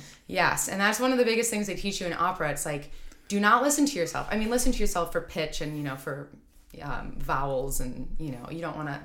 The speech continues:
really gross sounding E on, like, a higher note or something like that. But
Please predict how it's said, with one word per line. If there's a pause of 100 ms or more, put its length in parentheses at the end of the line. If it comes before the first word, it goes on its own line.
really
gross (280)
sounding (100)
E
on,
like,
a
higher
note
or
something
like
that.
But